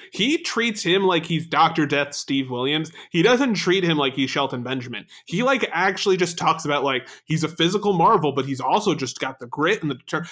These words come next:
like, he is sold as a Dusty Rhodes level he-, conquering hero. It, like,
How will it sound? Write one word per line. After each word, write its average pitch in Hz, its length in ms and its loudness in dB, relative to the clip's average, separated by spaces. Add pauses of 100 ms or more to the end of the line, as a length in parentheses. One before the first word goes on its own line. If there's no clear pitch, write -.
like, 175 140 0
he 240 280 -2
is 214 360 0
sold 170 540 2
as 165 340 0
a 151 180 2
Dusty 170 680 -4
Rhodes 143 560 2
level 131 560 -2
he-, 156 480 -4
conquering 190 640 0
hero. 127 500 0 (480)
It, 220 320 -2
like, 160 380 0